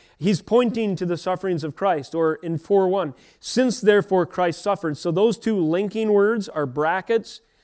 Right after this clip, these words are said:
surrounding a second kind of suffering, Christ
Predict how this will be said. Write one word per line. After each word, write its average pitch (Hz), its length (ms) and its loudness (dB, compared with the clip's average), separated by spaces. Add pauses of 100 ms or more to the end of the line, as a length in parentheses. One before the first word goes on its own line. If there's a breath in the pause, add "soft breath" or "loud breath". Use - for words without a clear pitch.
(160)
surrounding 185 880 2
a 139 60 -14
second 190 360 -6
kind 170 200 -6
of 151 80 -10
suffering, 127 540 -8 (420)
Christ 185 500 0